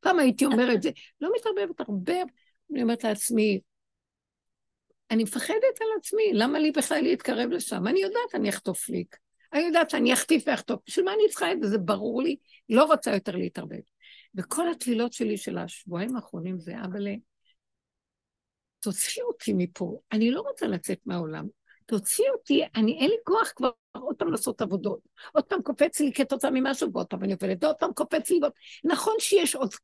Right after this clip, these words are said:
כמה שבויים שם, שאני צריכה לצעוק אליך כדי שתוציא אותם. אתה יכול בבקשה להעלות אותי על תודעה חדשה?" מהי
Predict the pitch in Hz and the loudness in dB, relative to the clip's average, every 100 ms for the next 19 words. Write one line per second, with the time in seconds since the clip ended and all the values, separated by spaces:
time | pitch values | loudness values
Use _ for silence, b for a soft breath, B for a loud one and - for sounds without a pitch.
0 | - 247 285 285 - 226 214 226 262 262 | -12 -4 -2 -2 -2 -2 0 2 2 -2
1 | - 208 185 B B - 247 226 - - | -2 -4 -4 B B 0 2 4 2 0
2 | 240 226 - - - 240 - - 277 226 | 0 0 0 0 2 0 0 0 0 0
3 | 214 - 233 233 - - 117 - 320 127 | -2 -2 -4 -2 -4 -6 -6 -4 -4 -4
4 | - 113 202 - 151 156 165 B B _ | -6 -8 -10 -14 -16 -14 -16 B B _
5 | - 269 311 - 427 427 302 - 214 - | -8 -6 -6 -6 -8 -8 -10 -10 -8 -6
6 | 226 220 185 180 226 233 196 - 175 160 | -4 -4 -4 -4 -6 -8 -12 -8 -8 -8
7 | - 175 143 - 202 - - - - 170 | -10 -8 -8 -8 -6 -6 -6 -10 -12 -12
8 | 170 - B B - 294 539 | -12 -16 B B -4 -2 -2